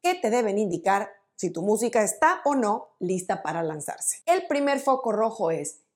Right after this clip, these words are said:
que tu música no tiene calidad suficiente. Y aquí no estamos hablando que si me guste o no de géneros musicales específicos o si la letra está buena. Estamos hablando de aspectos más técnicos,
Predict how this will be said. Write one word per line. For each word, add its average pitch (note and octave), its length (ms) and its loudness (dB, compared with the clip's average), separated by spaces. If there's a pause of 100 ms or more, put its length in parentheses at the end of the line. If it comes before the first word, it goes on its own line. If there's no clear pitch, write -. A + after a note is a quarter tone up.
(200)
que C#4+ 300 0 (160)
tu A#3+ 120 2
música A#3+ 720 0
no A3 320 0
tiene G3+ 500 0
calidad F3+ 520 0
suficiente. - 640 -8 (320)
Y F3 100 0
aquí A3 260 0
no G#3+ 100 2
estamos G3+ 380 0
hablando C4+ 640 2
que F4+ 100 2
si D#4+ 140 4
me B3 160 4
guste B3 360 2
o F#3+ 60 2
no A3 460 2
de E3+ 120 -8
géneros G3+ 380 2
musicales F3+ 560 -2
específicos B3+ 880 0 (220)
o A#3 120 2
si G#3+ 140 0
la F3+ 140 2
letra F#3+ 260 -2
está F3+ 180 -2
buena. A3 380 2 (420)
Estamos C#4+ 540 0
hablando A#3 320 0
de G#3 80 2
aspectos G3+ 440 -4
más F#3 280 -2
técnicos, A#3 580 -2